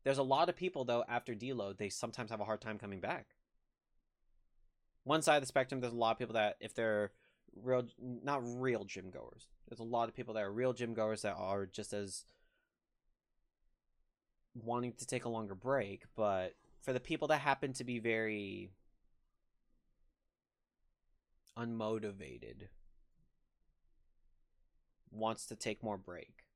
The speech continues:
they wanna take time off, and they think taking time off is going to help. And I think it is possible to take time off because it will help. I think one of the biggest things that's really difficult is, once again,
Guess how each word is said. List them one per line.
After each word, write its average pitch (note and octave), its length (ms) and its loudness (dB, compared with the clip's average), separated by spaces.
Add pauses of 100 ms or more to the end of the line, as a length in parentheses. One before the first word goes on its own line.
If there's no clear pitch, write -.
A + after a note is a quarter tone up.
(640)
they A#2 80 0
wanna B2 240 0
take C3 240 -2
time A#2 280 -4
off, G#2 320 -2
and G#2 140 -6
they G2 80 -6
think G2+ 200 -10
taking G#2 240 -10
time F#2+ 240 -10
off F2+ 160 -12
is F#2 80 -14
going F#2 180 -12
to G2 100 -14
help. G#2 220 -6
And G#2+ 80 -8
I G#2+ 80 -4
think A#2 220 -6
it A2 80 -6
is A#2 180 -2
possible C3+ 540 0
to G#2 80 -10
take A2 200 -8
time G#2 220 -4
off G2 160 -2 (260)
because G#2 280 -6
it G2+ 100 -4
will F2+ 100 -8
help. - 320 -4 (560)
I A#2+ 80 -6
think C#3 160 0
one C3+ 120 2
of B2+ 60 0
the B2 60 2
biggest C#3 280 2
things C3 200 0
that's A2+ 280 2
really A2 240 0
difficult A#2+ 480 0
is, G#2 100 -4
once A2 220 -6
again, G#2 380 -4